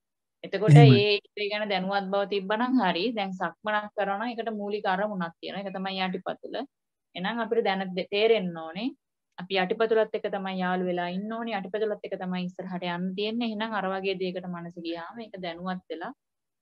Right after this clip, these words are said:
Speaker 1: නැවත ගන්න සිද්ධ වෙනවා සක්මනට අවදිය.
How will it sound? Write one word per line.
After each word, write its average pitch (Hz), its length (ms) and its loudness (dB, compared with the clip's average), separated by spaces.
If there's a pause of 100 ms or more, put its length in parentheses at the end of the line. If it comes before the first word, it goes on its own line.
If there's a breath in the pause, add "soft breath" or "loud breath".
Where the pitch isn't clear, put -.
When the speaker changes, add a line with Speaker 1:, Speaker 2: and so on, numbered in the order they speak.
Speaker 1:
නැවත 180 320 -2
ගන්න 202 380 -2
සිද්ධ 180 200 -4
වෙනවා 190 280 0
සක්මනට 185 540 -6
අවදිය. 185 360 -6